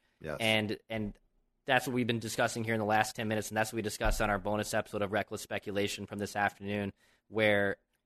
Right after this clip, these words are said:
Speaker 2: you need another center. And a lot of Wild fans balked at the Chris Tierney,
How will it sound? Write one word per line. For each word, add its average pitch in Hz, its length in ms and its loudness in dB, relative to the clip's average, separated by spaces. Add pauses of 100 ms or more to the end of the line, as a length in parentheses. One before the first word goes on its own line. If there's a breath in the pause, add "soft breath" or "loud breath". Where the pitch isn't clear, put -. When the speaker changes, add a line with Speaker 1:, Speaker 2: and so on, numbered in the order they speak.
(140)
Speaker 2:
you 123 240 -4
need 131 340 2
another 113 380 2
center. 90 360 -6 (300)
And 123 260 -2 (240)
a 131 40 -6
lot 131 180 8
of 165 140 2
Wild 143 320 8
fans 113 280 2
balked 123 360 4
at 110 200 0
the 107 160 -2
Chris - 280 -2
Tierney, 117 580 0